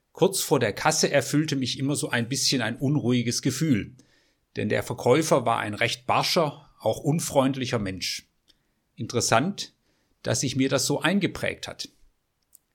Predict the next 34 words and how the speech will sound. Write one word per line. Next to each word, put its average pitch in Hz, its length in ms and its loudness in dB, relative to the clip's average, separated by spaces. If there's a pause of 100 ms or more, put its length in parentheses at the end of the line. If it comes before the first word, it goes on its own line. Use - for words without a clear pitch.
(320)
Ich - 120 -2
erinnere 180 340 4
mich 165 200 -2
auch 160 160 4
an 135 120 0
einen 123 180 0
anderen 156 380 2
Mann, 135 260 0
einen 104 280 -4
Bibelschullehrer. 156 1000 -2 (500)
Wenn 113 160 4
er 123 100 4
uns 123 200 -2
Kinder 156 320 2
sah, 131 300 6
dann 127 180 0
rief 139 220 -2
er 131 100 4
uns 113 240 -6
zu 170 200 -2
sich. - 420 -6 (640)
Er 120 180 2
unterhielt 135 480 2
sich 175 200 0
kurz - 280 -2
mit 156 140 -4
uns. - 480 -4 (540)
Manchmal 123 380 2
hatte 120 160 2
er 107 120 4
auch 110 100 4
eine 107 180 -2
Schokolade 135 560 4
dabei. 143 480 -2